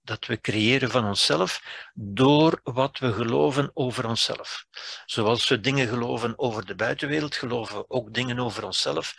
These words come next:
En al dat dingen die we geloven,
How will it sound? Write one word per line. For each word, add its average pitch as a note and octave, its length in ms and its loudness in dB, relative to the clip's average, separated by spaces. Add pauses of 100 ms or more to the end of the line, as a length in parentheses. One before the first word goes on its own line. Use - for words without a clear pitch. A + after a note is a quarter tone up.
(340)
En A2+ 220 -4
al C3+ 160 -2
dat A#2+ 200 0
dingen B2 440 -2
die G#2+ 200 -2
we F#2+ 80 0
geloven, A#2 560 2